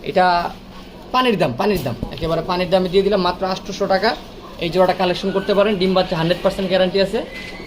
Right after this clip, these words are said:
ছাড়াছাড়ি ফ্লাইং লাইনের কবুতর, কেউ দামাদামি করবে না, ফিক্সড আটশোশো টাকায় পড়বে। এরপর একটা আর্মি পেয়ার দেখাবো, মাথার শেপগুলো দেখছেন ভাই কবুতরের, একেবারে তোতা শেপের একটা আর্মি পেয়ার।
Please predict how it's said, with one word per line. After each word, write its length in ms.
ছাড়াছাড়ি 420
ফ্লাইং 320
লাইনের 220
কবুতর, 380
কেউ 120
দামাদামি 420
করবে 200
না, 100
ফিক্সড 280
আটশোশো 360
টাকায় 260
পড়বে। 180
এরপর 180
একটা 180
আর্মি 280
পেয়ার 240
দেখাবো, 440
মাথার 280
শেপগুলো 540
দেখছেন 340
ভাই 140
কবুতরের, 460
একেবারে 420
তোতা 260
শেপের 300
একটা 220
আর্মি 220
পেয়ার। 280